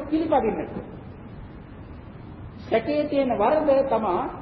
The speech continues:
ඒ නිසා තමන් හරි හැටියට ඉගෙන ගන්නට උත්සාහයක් කරන්නේ නෑ. ඊටත් වඩා උත්සාහ කිරීමක්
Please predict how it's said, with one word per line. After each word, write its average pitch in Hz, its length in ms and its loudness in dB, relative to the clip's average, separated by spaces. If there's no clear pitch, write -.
ඒ 240 180 6
නිසා 269 420 2
තමන් 254 340 2
හරි 247 220 4
හැටියට 262 400 6
ඉගෙන 226 240 4
ගන්නට 254 420 2
උත්සාහයක් 220 500 2
කරන්නේ 156 440 -2
නෑ. 196 220 -4
ඊටත් 220 380 0
වඩා 269 460 6
උත්සාහ 196 500 2
කිරීමක් 175 520 -4